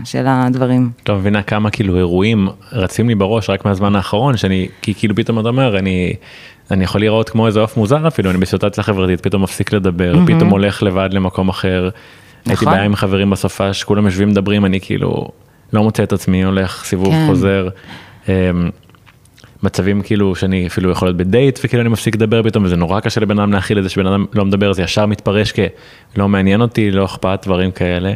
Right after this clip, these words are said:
Speaker 1: נכון.
Speaker 2: יש לי סיטואציה שרצה אצלי בראש עכשיו, לפני איזה, כאילו, עשור אולי, אה, היה לי איזשהו עניין עם, אה, תביעה משפטית, לא זוכר, אולי משהו שקשור לחברת ביטוח או משהו כזה, ושכן שלי, עורך דין, עשה טובה ועזר לי, מלא, מלא עזר לי.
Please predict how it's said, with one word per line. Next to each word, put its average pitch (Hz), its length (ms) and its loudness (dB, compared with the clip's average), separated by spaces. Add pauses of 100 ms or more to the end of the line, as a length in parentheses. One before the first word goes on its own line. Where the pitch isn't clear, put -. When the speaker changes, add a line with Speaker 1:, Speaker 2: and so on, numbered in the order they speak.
Speaker 1:
נכון. 139 540 -2
Speaker 2:
יש 120 80 0
לי 113 60 2
סיטואציה 98 400 -2
שרצה 95 340 -2
אצלי 98 160 -4
בראש 92 300 0
עכשיו, 98 280 -2 (840)
לפני 110 280 2
איזה, 95 340 0 (500)
כאילו, 98 180 0
עשור 117 440 0
אולי, 95 360 0 (120)
אה, 95 60 -2
היה 90 240 0
לי 104 80 0
איזשהו 92 280 -2
עניין 101 300 2
עם, 92 180 2
אה, 87 340 -2
תביעה 95 220 -2
משפטית, 135 600 -2
לא 101 80 -2
זוכר, 107 200 -4
אולי 90 120 0
משהו 98 120 -6
שקשור 101 220 -2 (840)
לחברת 95 260 0
ביטוח 127 380 0
או 131 40 -2
משהו 135 200 0
כזה, 139 180 0 (480)
ושכן 104 540 0
שלי, 120 200 2
עורך 92 260 0
דין, 139 200 2
עשה 120 180 -2
טובה 117 260 0
ועזר 101 460 0
לי, 85 120 -4
מלא, 95 300 -2
מלא 104 200 -2
עזר 87 340 -2
לי. 82 120 -6